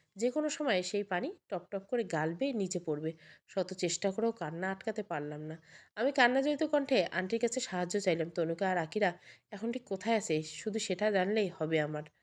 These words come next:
আমার কথাগুলো শুনে আন্টি ভিতরে গিয়ে নিজের মোবাইল নিয়ে আসলেন। আকিরাকে কল দিয়ে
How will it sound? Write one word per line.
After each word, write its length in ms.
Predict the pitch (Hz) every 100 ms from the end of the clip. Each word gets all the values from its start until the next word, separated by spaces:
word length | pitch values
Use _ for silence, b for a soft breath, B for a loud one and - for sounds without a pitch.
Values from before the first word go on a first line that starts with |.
| b b b b b -
আমার 260 | 226 285
কথাগুলো 400 | 277 254 262 285
শুনে 260 | 277 285 214
আন্টি 300 | 170 190 247
ভিতরে 340 | 180 175 208
গিয়ে 160 | 226 220
নিজের 280 | 175 190 190
মোবাইল 300 | 165 175 208
নিয়ে 160 | 220
আসলেন। 360 | 151 - 160 156 B B B B
আকিরাকে 440 | 160 160 208 196
কল 300 | 214 196 190
দিয়ে 320 | 208 233 160